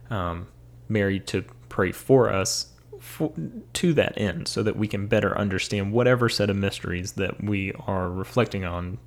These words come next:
for that day. So the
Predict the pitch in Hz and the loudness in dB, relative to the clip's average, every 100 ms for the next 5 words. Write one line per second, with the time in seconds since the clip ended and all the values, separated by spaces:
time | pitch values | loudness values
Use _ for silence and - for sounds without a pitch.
0 | - - - 107 95 92 90 - - 110 | -20 -20 -2 0 2 2 2 0 4 4
1 | - - - - - - - - - 120 | 2 -12 -20 -20 -20 -20 -8 -4 4 6
2 | 110 101 101 - - 123 110 107 104 | 6 4 0 -6 -4 2 2 2 -4